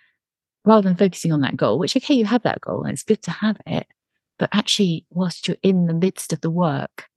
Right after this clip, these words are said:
focus on what you're gaining by the work you're doing all the time. So we'll come on to talk about planning later on. Um, but, you know, think about, okay, I need to do this this week,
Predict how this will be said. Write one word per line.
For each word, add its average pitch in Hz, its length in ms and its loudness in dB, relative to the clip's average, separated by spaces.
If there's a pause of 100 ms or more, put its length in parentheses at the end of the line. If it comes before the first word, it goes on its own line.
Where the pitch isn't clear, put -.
focus 190 380 0
on 160 160 0
what 156 120 -4
you're 151 100 -2
gaining 147 460 2
by 143 160 -4
the 139 100 -4
work 143 280 -6
you're 135 60 -6
doing 135 340 -2
all 135 100 0
the 135 80 -6
time. 139 440 -4 (140)
So 156 260 0 (300)
we'll 175 120 0
come 220 160 6
on 202 120 4
to - 80 -2
talk 175 180 -2
about 165 200 -2
planning 147 400 0
later 143 320 -6
on. 143 380 -2 (520)
Um, 147 300 -2 (440)
but, 160 200 2 (200)
you 185 100 2
know, 151 200 0
think 196 200 2
about, 156 420 0 (360)
okay, 156 460 -2
I 147 60 2
need 156 260 0
to - 80 -8 (600)
do 160 140 4
this 165 300 -2
this - 240 -2
week, 160 340 0